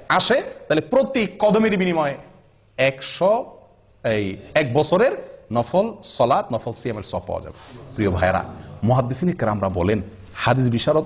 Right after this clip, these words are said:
অনেক উলামায়ে কেরাম বলেন, যত হাদিস আসছে সওয়াবের কথা, এটাতে সওয়াব, এটাতে সওয়াব, অনেক হাদিস আসছে না? শত শত হাজার হাজার হাদিস বর্ণিত হয়েছে। এই হাজার হাজার হাদিসের ভিতরে একটি হাদিসও পাওয়া যায় না এত অতিরিক্ত বিপুল পরিমাণ সওয়াব সংগ্রহের সুযোগ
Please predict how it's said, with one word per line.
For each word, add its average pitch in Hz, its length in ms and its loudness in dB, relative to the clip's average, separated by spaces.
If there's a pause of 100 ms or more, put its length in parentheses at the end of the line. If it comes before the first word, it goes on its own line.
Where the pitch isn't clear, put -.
অনেক 175 200 2
উলামায়ে 143 220 4
কেরাম 165 200 0
বলেন, 123 240 2 (640)
যত 226 300 4
হাদিস 196 440 2
আসছে 165 300 2
সওয়াবের 170 300 4
কথা, 147 220 2
এটাতে 147 320 -2
সওয়াব, 147 200 2
এটাতে 147 180 -4
সওয়াব, 160 140 0
অনেক 185 80 0
হাদিস 196 160 -2
আসছে 202 180 -2
না? 208 80 -6 (680)
শত 214 340 2
শত 202 220 2
হাজার 202 340 4
হাজার 180 220 4
হাদিস 156 180 0
বর্ণিত 117 260 0
হয়েছে। 104 180 -4
এই 104 60 -4
হাজার 185 340 2
হাজার 190 180 2
হাদিসের 180 280 0
ভিতরে 110 300 0 (340)
একটি 240 460 2
হাদিসও 214 320 2
পাওয়া 180 200 4
যায় 131 180 4
না 175 180 0 (320)
এত 151 180 -2
অতিরিক্ত 143 680 0
বিপুল 127 400 0
পরিমাণ 143 260 2
সওয়াব 123 220 2
সংগ্রহের 113 360 0
সুযোগ 208 440 0